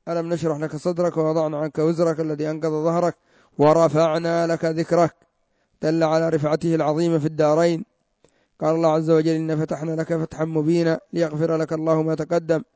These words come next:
من ذنبك وما تأخر ويتم نعمته عليك ويهديك صراطا مستقيما. وقال النبي صلى الله عليه وسلم: "أنا سيد الناس يوم القيامة." ثم يقول: "وذي"، اسم إشارة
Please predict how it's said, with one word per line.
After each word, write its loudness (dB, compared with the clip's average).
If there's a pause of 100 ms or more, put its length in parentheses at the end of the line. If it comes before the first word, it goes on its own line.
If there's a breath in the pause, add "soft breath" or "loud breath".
(420)
من -6
ذنبك 0
وما 0
تأخر -2
ويتم 0
نعمته 0
عليك 2 (580)
ويهديك 2
صراطا 0
مستقيما. -2
وقال -2
النبي -2
صلى -6
الله -4
عليه -2
وسلم: -4
"أنا -2
سيد -4
الناس -4
يوم 0
القيامة." -6 (680)
ثم 4
يقول: 8
"وذي"، 8 (600)
اسم -4
إشارة 2